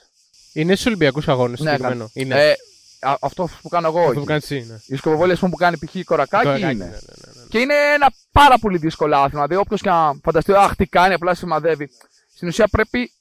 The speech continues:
Speaker 2: να είσαι χίλια τοις εκατό εκεί πέρα και να γίνεις ένα με αυτό που κάνεις.
Speaker 1: Γιατί πρέπει να είσαι και φτωχία, φαντάζομαι είναι
Speaker 2: Ναι.
Speaker 1: πολύ δύσκολο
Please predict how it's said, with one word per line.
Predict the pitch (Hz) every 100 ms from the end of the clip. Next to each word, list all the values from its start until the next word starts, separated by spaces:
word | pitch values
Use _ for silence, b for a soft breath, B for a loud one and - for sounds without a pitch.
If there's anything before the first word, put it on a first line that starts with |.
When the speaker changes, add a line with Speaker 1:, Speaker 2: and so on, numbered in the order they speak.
| _ _
Speaker 2:
να | 151 180
είσαι | 196 226 - - - -
χίλια | 226 220
τοις | 208
εκατό | 190 170
εκεί | 180 165
πέρα | 185 196
και | 196
να |
γίνεις | 180 202 -
ένα | 202 202
με | 165
αυτό | -
που | 110
κάνεις. | 104 110 92 104 _
Speaker 1:
Γιατί | - 156
πρέπει | 175 202
να | 220
είσαι | -
και | 214
φτωχία, | - 165 - 240 143
φαντάζομαι | 143 160 180
είναι | 190
Speaker 2:
Ναι. | 185
Speaker 1:
πολύ | 185
δύσκολο | 202 165